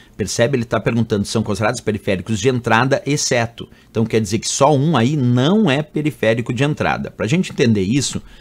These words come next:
vamos imaginar o que significa periféricos em relação ao centro. Porque nós temos no computador um centro,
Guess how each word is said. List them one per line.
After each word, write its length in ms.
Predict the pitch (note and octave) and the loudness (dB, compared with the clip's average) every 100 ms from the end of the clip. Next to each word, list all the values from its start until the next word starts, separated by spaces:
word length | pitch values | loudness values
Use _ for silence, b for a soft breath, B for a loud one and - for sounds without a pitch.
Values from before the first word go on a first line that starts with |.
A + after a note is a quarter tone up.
| B | B
vamos 240 | D#3+ F3+ D3+ | 0 2 2
imaginar 580 | C#3 A#2 F#2+ A2 C3 - B B | 0 -2 0 0 -2 -6 B B
o 100 | D3 | -10
que 120 | - | -6
significa 760 | - G3+ D#3+ - E3+ - E3 D#3 B | 0 2 0 -2 -4 0 -2 -2 B
periféricos 960 | - C#3+ A#2+ - D3+ E3 D#3 - D#3 B2+ | -4 -2 -2 -2 -2 -2 -2 -2 -2 0
em 80 | D3 | 0
relação 580 | C3+ C3 A#2+ - D3+ | 0 0 0 -2 0
ao 140 | D3+ D3+ | 2 0
centro. 760 | - - D#3 D#3 A#2 - F2 b b b | -2 0 2 2 -2 -6 -8 b b b
Porque 220 | - - | -8 -2
nós 180 | F3+ E3+ | 0 0
temos 300 | - G3+ F3 | 2 2 2
no 100 | C3 | 0
computador 640 | A#2 B2 A2 G2 F#2+ A2 D3 | 0 0 0 -2 0 2 2
um 140 | F3 | 2
centro, 560 | - D#3 C3+ A#2+ - | 0 0 0 -2 -8